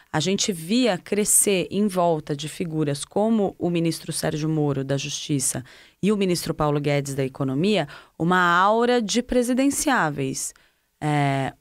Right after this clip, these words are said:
o presidente, por estar no exercício do cargo e sabendo que não há,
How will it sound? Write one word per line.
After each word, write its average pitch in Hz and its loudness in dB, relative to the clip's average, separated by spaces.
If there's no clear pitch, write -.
o 156 0
presidente, 165 0
por 151 -4
estar 156 0
no 170 0
exercício 170 -4
do 190 -4
cargo 147 -2
e 151 -2
sabendo 156 0
que 170 -2
não 160 2
há, 196 2